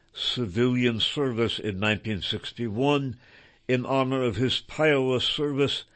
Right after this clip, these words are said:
in the cause of genocide. Denial. And skipping down. After decades of struggling in the dark,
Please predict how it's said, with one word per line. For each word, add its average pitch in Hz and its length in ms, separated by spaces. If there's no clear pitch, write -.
in 113 80
the 113 80
cause 120 340
of 107 220
genocide. 90 920
Denial. 110 840
And 92 120
skipping 98 420
down. 98 400
After 139 200
decades 185 600
of 127 180
struggling 143 460
in 123 160
the 107 100
dark, 131 400